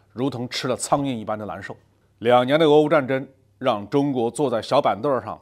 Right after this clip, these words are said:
好好的看了一场大戏。同时呢，俄罗斯如何应对西方国家的极限制裁，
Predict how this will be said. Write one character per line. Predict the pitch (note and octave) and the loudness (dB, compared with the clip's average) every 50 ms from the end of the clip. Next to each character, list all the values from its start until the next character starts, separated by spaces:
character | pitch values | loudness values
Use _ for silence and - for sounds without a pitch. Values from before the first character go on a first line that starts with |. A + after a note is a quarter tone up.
| _ _ _ | _ _ _
好 | _ - G#2 B2+ | _ -4 -2 -2
好 | - - F2 | -2 -4 -8
的 | E2+ - | -12 -14
看 | - - - C#3+ A2 | -8 -4 -4 -4 -4
了 | G2+ | -6
一 | G2 | -10
场 | G2+ - F#2+ G2 | -14 -14 -10 -6
大 | - E3 C3 E2+ D#2 | -4 -4 -4 -4 -6
戏。 | - - - D#3 - _ _ _ _ - | -8 -12 -12 -14 -16 _ _ _ _ 0
同 | - D3 E3+ | 2 2 2
时 | - - C#3 | 2 0 2
呢， | C#3+ C3+ A2+ - - _ _ _ _ - | 2 2 0 -2 -6 _ _ _ _ 0
俄 | B2 C#3+ | 2 4
罗 | E3 D#3+ | 4 4
斯 | - D3+ D3+ D3+ | 2 2 0 0
如 | D3+ C3 B2+ D3+ F3 | 0 0 2 2 2
何 | D3+ C3+ C#3+ C#3+ | 2 2 2 0
应 | C#3+ D3+ F3+ F#3 F3+ F#3+ | 0 0 0 -2 -2 -2
对 | F#3 G3+ D3+ G#2+ | -2 -2 -2 -4
西 | G2 - - C3+ | -6 -8 -6 -6
方 | C#3 C3+ C3 B2+ | -4 -4 -4 -6
国 | G#2 A2 A2 | -6 -6 -6
家 | A#2 | -6
的 | A2+ A2 G#2 | -6 -8 -8
极 | - - A2 B2 D#3+ | -10 -10 -8 -6 -6
限 | F3+ - G#3 E3 G#2 F#2 | -2 -2 -2 -2 -2 -6
制 | - - | -8 -12
裁， | A2 - - E2 D#2 E2 G2+ - | -10 -10 -10 -10 -10 -10 -12 -14